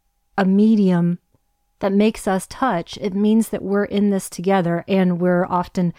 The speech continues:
passing these terrible things to another person. I think my very favorite image, though, of hands is the picking hazelnuts,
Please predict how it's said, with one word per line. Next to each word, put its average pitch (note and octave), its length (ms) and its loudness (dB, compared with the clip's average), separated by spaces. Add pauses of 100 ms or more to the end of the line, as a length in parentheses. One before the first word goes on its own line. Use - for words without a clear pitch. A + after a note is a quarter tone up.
(220)
passing G3 520 0
these F3+ 200 0
terrible F#3 460 0
things F3 480 -2 (680)
to G#3 580 2
another E3+ 320 -2
person. - 540 -12 (520)
I G#3+ 100 -2
think D4 200 2
my D4 160 2
very G3 360 4
favorite G#3+ 440 0
image, A3+ 360 2
though, A#3 200 2
of G#3+ 120 -2
hands A3 460 2
is F3+ 300 0
the F#3 120 -4
picking F3+ 340 -2
hazelnuts, D#3 800 -6